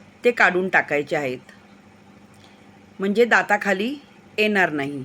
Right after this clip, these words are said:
कोवळी बी असेल तर चालून जाते, कडक असेल तर दाताखाली कचकच लागेल, म्हणून बिया सगळ्या काढून घेतल्या. आता याच्यासाठी चांगले तीन मोठे कांदे बारीक चिरून घ्यायचे.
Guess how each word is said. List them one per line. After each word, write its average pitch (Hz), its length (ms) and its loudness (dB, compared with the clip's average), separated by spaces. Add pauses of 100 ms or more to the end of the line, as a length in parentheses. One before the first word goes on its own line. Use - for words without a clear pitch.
(720)
कोवळी 240 320 8
बी 277 180 0
असेल 269 460 2
तर 277 80 4
चालून 214 440 4
जाते, 139 380 0 (580)
कडक 240 320 4
असेल 254 420 2
तर 262 40 4
दाताखाली 220 680 2 (120)
कचकच 208 440 0
लागेल, 135 360 -2 (440)
म्हणून 220 300 0 (360)
बिया 202 320 2
सगळ्या 202 380 0 (480)
काढून 196 360 2
घेतल्या. 139 380 -8 (800)
आता 220 260 0
याच्यासाठी 247 720 -2 (580)
चांगले 240 280 2 (140)
तीन 262 220 0
मोठे 247 320 0
कांदे 170 400 0 (520)
बारीक 214 440 2
चिरून 214 360 0
घ्यायचे. 135 440 -6